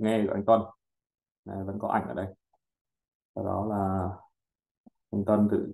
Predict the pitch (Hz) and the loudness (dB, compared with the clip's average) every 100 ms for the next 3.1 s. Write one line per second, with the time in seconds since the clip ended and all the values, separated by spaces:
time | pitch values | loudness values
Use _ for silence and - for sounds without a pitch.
0 | - - - - - 107 104 - 104 101 | -8 -8 -8 -10 -10 -12 -12 -4 -2 -2
1 | 85 95 87 85 110 92 82 - - 104 | -2 -2 -2 -4 -4 -2 -2 -4 -4 -2
2 | - - - - 104 98 98 98 95 90 | -2 -4 -10 -16 -4 -2 2 2 2 2
3 | 110 | -2